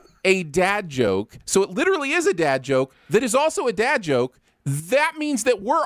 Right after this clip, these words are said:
Speaker 2: also making a dad joke by saying dad jokes. Uh, I just, the levels of meta on that is one of my favorite two-word sins, uh, we've ever written. Um, so,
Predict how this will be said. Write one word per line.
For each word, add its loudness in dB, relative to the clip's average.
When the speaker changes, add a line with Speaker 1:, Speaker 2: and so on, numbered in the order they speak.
Speaker 2:
also 0
making -2
a 2
dad 0
joke 0
by 4
saying 0
dad 2
jokes. -2
Uh, 2
I 0
just, -8
the 0
levels 0
of -2
meta 2
on 0
that 0
is -2
one 2
of -2
my 0
favorite -2
two-word 0
sins, 0
uh, 2
we've 0
ever 2
written. -2
Um, 0
so, 0